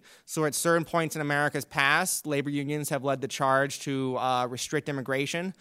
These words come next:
I mean, uh, if you take a look at Samuel Gomper's work in the late eighteen hundreds and early twentieth century, you saw a switch in a lot of labor union positions in the early two thousands to being in a more sort of favorable direction.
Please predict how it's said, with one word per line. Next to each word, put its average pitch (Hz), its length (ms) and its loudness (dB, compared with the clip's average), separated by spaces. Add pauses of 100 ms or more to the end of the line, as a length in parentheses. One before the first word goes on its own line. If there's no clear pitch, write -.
(300)
I 139 120 -2
mean, 135 280 -2
uh, 127 320 2
if 123 80 -6
you 143 60 -8
take 143 220 -6
a 143 40 -4
look 139 240 0
at 127 140 -2
Samuel 143 340 -2
Gomper's 131 460 -2
work 131 240 -6
in 135 80 -6
the 123 60 -6
late 123 220 -2
eighteen 127 280 -6
hundreds 139 440 -2
and 127 80 -8
early 123 180 -6
twentieth 123 320 -8
century, 160 480 -6 (320)
you 139 100 -8
saw 147 240 2
a 123 60 0
switch 165 400 0
in 160 60 -4
a 147 60 0
lot 139 140 4
of 131 120 0
labor 135 200 0
union 131 300 -4
positions 131 640 -4
in 131 160 -8
the 120 140 -6
early 135 200 -4
two 131 160 -10
thousands 143 680 -2 (280)
to 143 100 -6
being 131 260 -4
in 131 80 -4
a 127 60 -4
more 131 320 0
sort 131 180 -6
of 120 80 -6
favorable 139 460 -2
direction. 135 520 -4